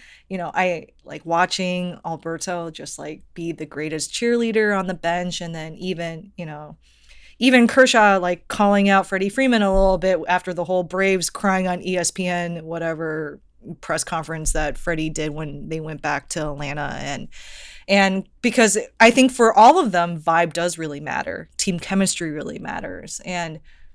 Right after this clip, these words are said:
you know, does, do you wanna, does anybody, it's not just Shohei Ohtani, wanna play with a guy who has had multiple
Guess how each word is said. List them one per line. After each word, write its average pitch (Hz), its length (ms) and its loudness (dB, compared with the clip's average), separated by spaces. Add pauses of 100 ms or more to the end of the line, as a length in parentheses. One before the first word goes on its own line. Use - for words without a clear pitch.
(380)
you 190 120 -16
know, 156 300 -14 (540)
does, 180 360 0
do 180 260 -12
you 185 140 -2
wanna, 208 560 -2
does 202 260 0
anybody, 190 720 2
it's - 200 -6
not 185 180 4
just 165 180 -4
Shohei 156 320 -4
Ohtani, 170 320 -8
wanna 160 300 -6
play 160 340 -6
with 151 380 -8
a 160 80 -8
guy 156 540 0 (320)
who 190 140 -2
has 175 120 -2
had 170 320 -4 (300)
multiple 175 1000 4